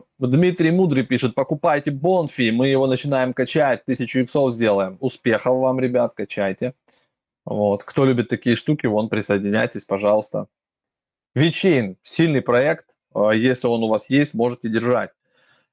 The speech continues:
А, Марс пишет: «По эффективности вложений в краудлоны Кусам, мне кажется, самыми эффективными будут Moon River и Шайден Плазм. А, тот же Карура менее хорошо выглядит с точки зрения вложения в Кусами и возврата в их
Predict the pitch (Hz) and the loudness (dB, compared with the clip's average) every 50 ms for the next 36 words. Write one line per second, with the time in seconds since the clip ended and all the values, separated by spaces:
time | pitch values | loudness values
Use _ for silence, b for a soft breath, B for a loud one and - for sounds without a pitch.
0 | _ _ - 107 107 107 107 107 104 104 104 104 - - _ _ _ _ _ _ | _ _ -4 -2 0 0 0 0 0 -2 -2 -2 -4 -8 _ _ _ _ _ _
1 | _ _ _ _ _ _ _ _ _ _ 127 139 151 147 143 135 - - 143 127 | _ _ _ _ _ _ _ _ _ _ -2 0 0 0 -2 -4 -4 -2 -2 0
2 | - - 113 104 - - - _ - 143 147 147 - 151 - - 170 160 151 147 | 0 0 -2 -2 -4 -8 -8 _ 0 0 0 0 0 -4 -2 -2 0 0 2 0
3 | 143 - 143 135 139 139 131 139 156 151 151 147 143 143 143 139 139 135 135 131 | 0 0 0 2 2 2 2 0 0 0 0 0 0 0 2 2 2 2 2 0
4 | 127 - - - - 143 143 143 143 135 131 131 139 143 143 139 139 131 - - | 0 -4 -6 -4 -2 0 0 0 0 0 0 0 2 2 2 0 0 -2 -2 -4
5 | 131 - - 160 143 123 104 101 101 104 113 123 135 143 135 - 147 135 131 - | -6 -4 -2 -2 -2 -2 -2 -4 -6 -6 -4 -2 -2 -2 -2 -2 -2 -2 -4 -4
6 | - 127 - - 151 139 143 139 135 131 127 127 120 117 - 117 - - 143 139 | -6 -6 -4 -4 -2 -2 -2 -2 -4 -2 0 0 0 0 -2 -4 -4 -2 -2 0
7 | 139 135 131 127 127 123 120 131 135 120 117 107 - 127 139 147 151 147 135 127 | 0 2 2 2 2 0 2 0 2 2 0 0 0 0 0 2 2 2 2 2
8 | 120 117 113 113 131 139 139 - - 143 127 - - - 139 120 107 101 98 98 | 2 2 2 2 0 -2 -2 -2 -2 -2 -2 -2 -2 -2 -2 -2 -2 -2 -4 -8
9 | 98 98 _ _ - 113 104 101 95 92 92 _ B B B B B B B _ | -12 -14 _ _ -2 0 0 0 -2 -4 -8 _ B B B B B B B _
10 | 107 104 104 101 101 104 - - 156 160 151 139 139 139 123 - 143 127 127 139 | -2 0 0 0 0 -2 -2 -2 -2 0 0 0 0 0 0 0 -2 -2 -2 -2
11 | 156 165 165 160 151 139 - 131 123 123 131 143 139 135 127 - - 123 120 117 | 0 0 0 0 0 -2 -4 -6 -2 -2 0 0 0 0 -2 -2 -2 -4 -4 -2
12 | - 127 127 135 135 131 123 117 - 131 123 120 - 123 110 113 120 120 123 123 | -2 -2 -2 0 0 0 -2 -2 -2 -2 -2 0 -2 -2 -2 0 0 0 0 0
13 | 120 113 110 110 107 104 117 123 123 120 117 117 113 - - - - - - 127 | 0 0 0 0 0 0 0 -2 -2 0 0 -2 -2 -4 -8 -12 -14 -6 -2 -2
14 | 127 127 127 123 117 - 120 107 110 104 98 104 107 113 113 110 - 110 104 101 | -2 0 -2 -4 -4 -6 -6 -4 -4 -2 0 0 0 -2 -2 -2 -4 -4 -4 -4
15 | 107 110 - | -6 -6 -8